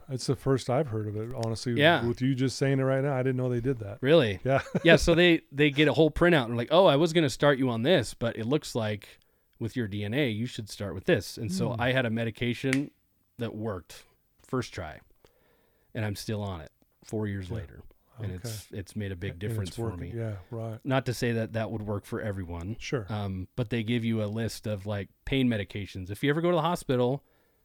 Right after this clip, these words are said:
Speaker 2: don't let them give you Vicodin 'cause it's not gonna do anything. I'm like, "I know that 'cause when I got my wisdom teeth out, they gave me that and it didn't do anything." So it's like the whole
Speaker 1: Yeah.
Speaker 2: spectrum of medications, there's tests they can do for that.
Speaker 1: That's pretty cool.
Speaker 2: So I, I
Speaker 1: Yeah.
Speaker 2: recommended that.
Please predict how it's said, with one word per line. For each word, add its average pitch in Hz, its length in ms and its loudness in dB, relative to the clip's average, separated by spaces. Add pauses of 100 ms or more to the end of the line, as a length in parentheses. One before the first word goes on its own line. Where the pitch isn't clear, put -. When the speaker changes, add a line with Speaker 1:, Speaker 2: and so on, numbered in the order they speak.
(420)
Speaker 2:
don't 139 260 0
let 147 220 2
them 147 160 4
give 151 160 2
you 156 120 0
Vicodin 143 520 2
'cause 120 160 -2
it's 117 120 -8
not 135 160 0
gonna 127 140 -2
do 139 200 2
anything. 90 460 -4 (340)
I'm 104 80 -8
like, 95 280 -8 (200)
"I 120 120 0
know 147 220 6
that 107 300 -2 (380)
'cause 117 180 -4
when 123 140 -2
I 120 80 -2
got 123 160 0
my 123 100 -2
wisdom 135 340 0
teeth 110 280 -4
out, 110 200 -4
they 107 80 -6
gave 117 220 -2
me 131 80 0
that 104 260 -4
and 107 80 -4
it 98 100 -8
didn't 107 200 -6
do 101 120 -6
anything." 90 460 -8 (540)
So 113 160 -4
it's 104 160 -6
like 104 400 -4 (220)
the 117 120 -4
whole 147 120 2
Speaker 1:
Yeah. 123 40 0
Speaker 2:
spectrum 127 520 -2
of 101 100 -4
medications, 98 720 -8
there's 87 280 -12
tests - 380 -10
they 87 140 -12
can 87 160 -14
do 90 140 -10
for - 140 -18
that. - 140 -16
Speaker 1:
That's 123 220 -6
pretty 127 260 -6
cool. 110 320 -8 (100)
Speaker 2:
So - 140 0
I, 123 80 2
I - 20 -2
Speaker 1:
Yeah. 123 120 -2
Speaker 2:
recommended 127 580 2
that. 117 360 0